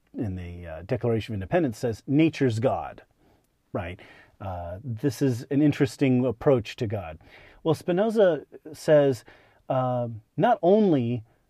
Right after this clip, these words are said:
is God and nature one, not, not only are they one, but God is still conscious, right? So we have a conscious, thinking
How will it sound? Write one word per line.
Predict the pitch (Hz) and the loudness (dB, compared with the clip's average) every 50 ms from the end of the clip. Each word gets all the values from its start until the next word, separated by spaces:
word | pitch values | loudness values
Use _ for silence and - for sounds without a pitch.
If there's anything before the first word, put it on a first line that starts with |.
| _ _ _ _ _ _ _ _ - | _ _ _ _ _ _ _ _ 2
is | 170 147 120 113 | 2 2 2 4
God | 156 156 156 151 151 | 4 6 6 8 6
and | 151 139 135 | 6 6 4
nature | 139 139 131 - - 139 | 4 4 4 4 4 4
one, | 127 113 113 123 98 - 90 87 - - | 4 4 4 2 2 0 -4 -12 -4 0
not, | 147 147 151 160 | 2 4 6 8
not | 160 160 175 | 8 10 10
only | 180 175 170 - | 8 8 6 8
are | 127 135 143 143 | 10 10 10 10
they | 131 135 135 | 10 8 6
one, | 127 120 95 85 82 78 - _ _ _ _ _ _ _ _ _ _ _ _ _ _ | 6 4 2 -4 -6 -10 -18 _ _ _ _ _ _ _ _ _ _ _ _ _ _
but | - 123 117 139 170 147 - | -4 2 6 6 6 6 6
God | 139 175 180 185 185 | 6 8 8 8 6
is | 165 | 4
still | - - - 208 | 0 0 0 0
conscious, | - - 226 214 170 - - 64 - - - - - - _ _ _ _ _ _ _ - | 2 2 2 2 2 0 -4 -10 -12 -14 -20 -20 -20 -20 _ _ _ _ _ _ _ -6
right? | 131 127 127 139 147 - _ _ _ _ _ _ _ _ | -2 0 0 0 -2 -4 _ _ _ _ _ _ _ _
So | - - 156 | 0 4 6
we | 151 151 | 6 8
have | 143 139 | 8 6
a | 139 127 - _ _ _ _ _ | 4 4 2 _ _ _ _ _
conscious, | - - - 160 175 185 190 - - - 233 214 - - - - - _ _ - - - - - | -12 -4 2 4 4 4 4 2 2 0 0 0 0 -6 -18 -20 -20 _ _ -20 -20 -14 0 4
thinking | 185 185 180 - - 190 185 185 185 190 190 156 | 6 6 6 6 4 2 2 2 2 0 -2 -4